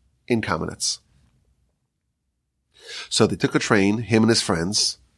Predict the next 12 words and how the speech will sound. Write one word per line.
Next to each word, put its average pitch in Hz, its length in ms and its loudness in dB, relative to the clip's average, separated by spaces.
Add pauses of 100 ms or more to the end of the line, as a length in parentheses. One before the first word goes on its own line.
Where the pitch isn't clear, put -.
(420)
and 101 240 -2
they 101 140 4
arrived 95 460 4
in 110 140 0
Kamenetz, 87 680 -2 (680)
and 95 100 -8
they 101 60 0
wanted 95 320 2
to - 80 -4
go 107 160 4
visit 180 300 2
him. 95 260 -4